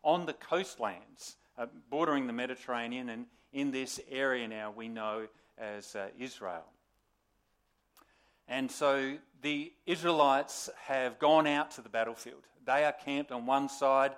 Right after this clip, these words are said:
these Philistines who, uh, always seem to be opposed to God's people, to God's purposes. They worship foreign gods. Uh, they're always at war. This is a period of time of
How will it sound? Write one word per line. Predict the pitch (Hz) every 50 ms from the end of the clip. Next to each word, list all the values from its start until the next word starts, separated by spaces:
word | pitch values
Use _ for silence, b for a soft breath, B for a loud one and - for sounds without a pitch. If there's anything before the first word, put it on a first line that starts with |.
| B B B B B B
these | 135 127 120 -
Philistines | - - 165 165 165 156 156 - - 156 147 143 139 139 139 139 143 - -
who, | - 120 110 110 b b b b b b b b b b b b b b -
uh, | 120 120 123 135 - - - _ - _ _ _
always | 160 165 185 202 202 190 180 165 147
seem | - - - 165 160 147
to | 139
be | 135 135 131
opposed | 123 117 - - 120 113 107 98 90 87 90 - - -
to | -
God's | 107 - 117 113 110 -
people, | - - 165 175 175 175 180 175
to | 151 123
God's | 110 107 107 - -
purposes. | - - 160 165 165 156 - - - 160 - -
They | 110 104
worship | 98 113 120 - - 127 -
foreign | - 143 135 127 120 113 107 98
gods. | - 139 151 156 156 156 160 160 160 - - - - - - _ _ _ _ _ _ _ -
Uh, | 120 123 -
they're | 131 127 135 - -
always | - 190 190 202 190 185 170 160 147 143
at | 143 139 135 131
war. | 120 120 127 123 113 101 98
This | 101 139 - -
is | 139 120 117 - - -
a | 113 113 113 117 _ _ - -
period | 180 175 175 170 156
of | 131 - -
time | - - 135 131 123 110 101 101 110 -
of | 107 104